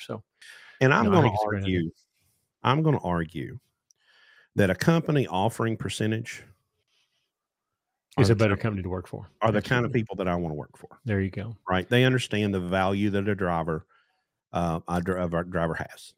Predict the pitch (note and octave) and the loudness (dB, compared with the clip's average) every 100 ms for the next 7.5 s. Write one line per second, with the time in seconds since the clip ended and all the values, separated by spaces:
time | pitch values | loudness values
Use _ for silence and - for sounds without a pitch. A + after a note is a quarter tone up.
0 | _ - G#2 F2 G2 G#2+ G2+ G#2+ G#2 E2+ | _ -2 -2 2 2 4 2 2 2 0
1 | G2 F#2+ - F#2 F#2 F#2+ F#2+ - F2+ F2 | -2 -2 0 0 0 0 -2 -2 -2 -2
2 | E2+ - _ _ _ - G2+ G2 G2+ - | -6 -10 _ _ _ -4 0 0 -2 -2
3 | F2+ E2+ E2+ - E2 D#2+ - E2 D2+ C2+ | -2 -2 -6 -4 -6 -2 -2 -2 -6 -8
4 | - _ _ _ _ _ _ _ _ _ | -14 _ _ _ _ _ _ _ _ _
5 | _ F#2 F2 D2+ C2+ - - - D#3+ E3 | _ -4 -2 -4 -2 0 0 10 12 12
6 | E3+ D#3+ D3+ A#2+ A2+ C3 C3+ C3+ G#2+ F#2+ | 10 8 8 8 8 8 8 8 6 6
7 | G#2+ C3 - - | 4 4 2 -2